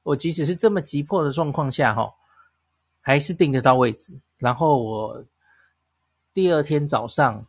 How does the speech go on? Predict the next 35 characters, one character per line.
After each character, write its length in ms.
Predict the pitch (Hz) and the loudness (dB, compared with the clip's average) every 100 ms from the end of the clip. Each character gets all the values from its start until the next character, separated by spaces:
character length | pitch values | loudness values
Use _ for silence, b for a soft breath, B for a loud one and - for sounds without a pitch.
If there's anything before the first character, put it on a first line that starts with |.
| - | -8
哦， 220 | 107 117 - | -8 -10 -10
这 100 | 175 | -6
个 320 | 160 139 131 | 0 2 2
下 400 | 120 - 185 143 | -2 2 4 4
午 180 | 120 110 | 2 -2
两 280 | 117 120 156 | -2 -2 -2
点 360 | 151 120 110 - | -2 -2 -4 -6
的 380 | 123 117 113 - | -4 -2 -4 -8
车 240 | - 151 | -4 -2
次 400 | 147 - 143 113 - | -2 -4 -6 -6 -12
要 160 | 151 135 | -6 -4
回 280 | - 117 117 | -2 -2 -2
东 240 | 123 127 | -4 -4
京。 280 | 123 131 131 - b b b b | -4 -6 -6 -14 b b b b
那 300 | - 147 135 | -6 -2 0
我 240 | 123 120 117 | 0 0 0
早 180 | 117 107 | -2 0
上 160 | 190 | 2
在 140 | 170 165 | 2 0
那 60 | |
边 180 | 165 156 | 2 2
研 200 | 143 123 | 2 2
究， 220 | 120 143 | 2 0
我 120 | 117 | 2
才 120 | 113 131 | 0 2
发 180 | 147 | 2
现， 200 | 147 156 | 2 0
诶， 280 | 131 143 160 | 0 0 0
要 340 | 196 175 143 135 | 2 4 4 0
先 400 | - - 151 156 | -4 -2 -2 -2
上 280 | - 151 120 | 0 0 0
网 300 | 113 107 117 | -4 -6 -6
订 180 | 156 123 | -4 -4
餐， 320 | 107 131 113 113 | -2 -2 -2 -4
哦。 120 | 113 | -10